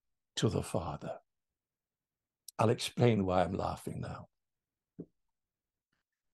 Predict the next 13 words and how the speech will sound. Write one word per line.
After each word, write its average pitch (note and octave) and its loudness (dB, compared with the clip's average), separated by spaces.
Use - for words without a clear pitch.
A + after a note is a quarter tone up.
Because C3+ 10
I C#3+ 8
wrote C3 6
a C3+ 4
book, G#2 2
one A#2+ 8
of A2 6
the G#2 2
books - 0
I G#2 2
wrote F#2+ 2
was - -4
called, F#2 0